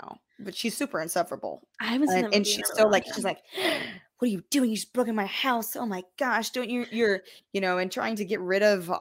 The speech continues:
Speaker 1: like, get rid of the cute little Oliver, like
Speaker 2: You like that movie.
Speaker 1: It's one of my favorites, and if anybody
Speaker 2: Yeah.
Speaker 1: hasn't seen it, it's so worth it. It does not hold up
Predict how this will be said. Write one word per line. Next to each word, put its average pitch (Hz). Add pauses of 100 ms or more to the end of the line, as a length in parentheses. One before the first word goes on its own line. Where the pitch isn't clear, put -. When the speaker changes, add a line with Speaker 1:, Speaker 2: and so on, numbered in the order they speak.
(240)
Speaker 1:
like, 185
get 214
rid 226
of 240
the 240
cute 240
little 240
Oliver, 240
like 226 (1400)
Speaker 2:
You 349
like 285
that 220
movie. 214 (1400)
Speaker 1:
It's -
one 254
of 262
my 247
favorites, 190
and 185
if 180
anybody 202
Speaker 2:
Yeah. 214
Speaker 1:
hasn't 208
seen 185
it, 180 (800)
it's -
so 214
worth 196
it. 185
It 175
does 170
not 202
hold 226
up 202